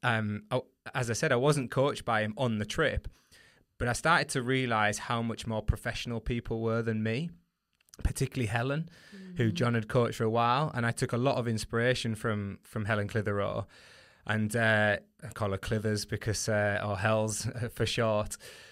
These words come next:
Speaker 1: But Hells was just amazing at doing all the basics right. And she was so professional, but she was also very balanced with it. I remember her coming out with statements like,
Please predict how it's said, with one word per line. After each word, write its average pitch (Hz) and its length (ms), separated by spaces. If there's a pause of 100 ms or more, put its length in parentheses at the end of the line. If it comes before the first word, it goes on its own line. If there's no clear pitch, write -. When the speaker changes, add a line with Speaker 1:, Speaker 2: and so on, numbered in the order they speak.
(120)
Speaker 1:
But 117 240 (280)
Hells 143 360
was 127 120
just - 340
amazing 117 560
at 107 120
doing 110 220
all 107 180
the 107 100
basics 110 580
right. 110 340 (200)
And 107 200
she 113 120
was 104 120
so 123 240
professional, 107 800
but - 140
she - 120
was 127 160
also 135 340
very 113 240
balanced 110 500
with 110 140
it. 95 120
I 110 40
remember 120 320
her - 40
coming 117 260
out 110 140
with 110 120
statements 107 520
like, 98 260